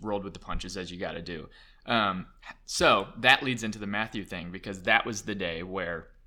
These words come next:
because there was just so much, um, stuff happening, uh, with the weather and the S F X stuff just, just wasn't working out, they cut me early that day, and I was just, I stuck around to help out with whatever they needed.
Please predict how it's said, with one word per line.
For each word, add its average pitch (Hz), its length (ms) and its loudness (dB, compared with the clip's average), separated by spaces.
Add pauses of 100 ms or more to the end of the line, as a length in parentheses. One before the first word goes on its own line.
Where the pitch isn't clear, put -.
(600)
because 131 360 -4
there 120 100 -2
was 107 120 -4
just 117 180 -4
so 110 160 -4
much, 107 380 -4 (420)
um, 92 520 -4
stuff - 320 -4
happening, 104 640 -4 (760)
uh, 107 360 -4
with 127 220 -2
the 113 80 -4
weather 117 520 2 (140)
and 107 480 -6
the 110 220 -6 (100)
S 120 180 0
F 117 80 -8
X 113 160 -6
stuff 107 180 -6
just, - 240 -10
just - 200 -10
wasn't 101 240 -8
working 101 220 -10
out, 120 280 -4
they 110 200 -4
cut 165 320 -4
me 123 120 -4
early 147 320 -2
that 92 240 -2
day, 95 360 -2 (240)
and 107 380 -4
I 107 200 0
was 107 200 -4
just, - 300 -6
I 117 60 -2
stuck - 260 -6
around 107 300 -2
to 98 80 -6
help 101 240 -4
out 131 400 2
with 101 160 -10
whatever 101 280 -4
they 92 140 -4
needed. 101 360 -6